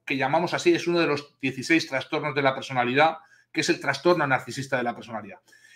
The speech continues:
Y es una persona con un alto concepto de sí mismo,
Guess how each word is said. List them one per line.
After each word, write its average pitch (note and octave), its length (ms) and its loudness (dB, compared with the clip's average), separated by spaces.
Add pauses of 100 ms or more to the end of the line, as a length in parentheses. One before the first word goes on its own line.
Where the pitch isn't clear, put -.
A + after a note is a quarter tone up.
(100)
Y F#3 60 4
es F#3+ 140 4
una C#3+ 160 4
persona C#3 440 2
con C#3 140 0
un C3+ 140 2
alto B2+ 680 2
concepto C3 680 -2
de A#2 80 -4
sí E3 160 6
mismo, D3 840 4